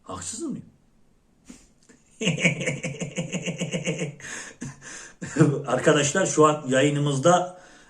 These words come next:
e, dört bin kişi var ama beğenilerimiz az. <laughs> Lütfen beğeni butonuna basalım. Düşündürücü.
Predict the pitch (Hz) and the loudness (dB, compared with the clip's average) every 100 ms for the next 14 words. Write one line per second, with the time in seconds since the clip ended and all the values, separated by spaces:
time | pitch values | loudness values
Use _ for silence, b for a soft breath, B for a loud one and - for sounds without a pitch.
0 | _ 117 117 113 151 143 135 131 - 131 | _ -4 -2 6 6 6 0 -4 -2 4
1 | 156 190 123 143 135 123 131 131 127 120 | 6 6 4 2 2 2 2 2 0 0
2 | 170 170 170 139 - - - _ - - | 0 4 6 6 4 -6 -16 _ -10 -10
3 | - b b b 143 143 165 160 139 151 | -10 b b b 2 6 6 8 6 6
4 | 165 147 151 147 202 180 170 185 180 - | 4 4 4 6 8 8 8 8 6 4
5 | - - - - B B B B _ _ | -6 -18 -20 -20 B B B B _ _
6 | b b b b b - - 127 113 135 | b b b b b -10 -6 -4 -2 0
7 | 147 | 2